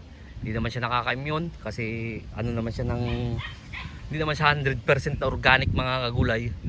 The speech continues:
Ano, ng bioagronica, mga kagulay. Ayan siya. Ayun yung gamit ko pala, hindi, ayan siya. Yun yung gamit ko, mga kagulay.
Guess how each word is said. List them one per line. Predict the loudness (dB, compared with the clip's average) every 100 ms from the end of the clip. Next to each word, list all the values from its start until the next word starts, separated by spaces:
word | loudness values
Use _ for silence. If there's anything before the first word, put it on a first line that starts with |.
| 2 2 -2
Ano, | -4 0
ng | 2
bioagronica, | 4 4 4 2 0 2 0 0
mga | 0 0 -2
kagulay. | 0 0 0 0 0 0 -8 -18 -18 -20 -20 -8
Ayan | -8
siya. | -2 -2 -4 -8 -8 -8 -8 -16 -12 -10 -10 -12 -16 -18 -16 -14 -10 -2
Ayun | 0 2
yung | 0 -2 2
gamit | 2 4 2
ko | 0
pala, | 2
hindi, | 2 2 0
ayan | -2 -2
siya. | -2 -2 -4 -10
Yun | -4 -2 0
yung |
gamit | 2 0 -2 -4
ko, |
mga | -2 0 -2 -6
kagulay. | -6 -2 -2